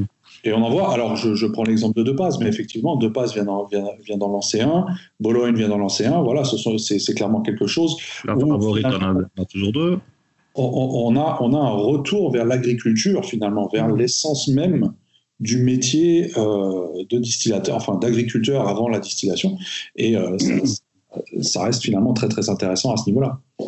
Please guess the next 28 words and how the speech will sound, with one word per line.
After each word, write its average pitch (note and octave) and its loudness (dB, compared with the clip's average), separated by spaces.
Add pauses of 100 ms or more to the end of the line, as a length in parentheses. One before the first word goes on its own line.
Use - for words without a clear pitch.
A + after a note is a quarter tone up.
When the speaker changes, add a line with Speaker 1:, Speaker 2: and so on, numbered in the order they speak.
(100)
Speaker 2:
Et G#2 0
ça, D3+ 0
évidemment, A#2+ 2
c'est - -2
plus A2 -2
lié, A2 0
euh, G2 0
aux G2 0
agricoles, G2+ -2
quoi. G2 -2
Tu G#2 -4
vas G2 -2
pas G2+ -2
demander G2+ 2
à F#2+ 0
Foursquare A2 -2
de G2 2
faire G2 0
du G2 -2
parcellaire, A2+ -2
vu F#2 2
que - -6
ça, G2 0 (200)
ça - -4
met G#2 2
l'Asie F#2+ 2
d'ailleurs. G#2 2
Speaker 1:
Non, A2 0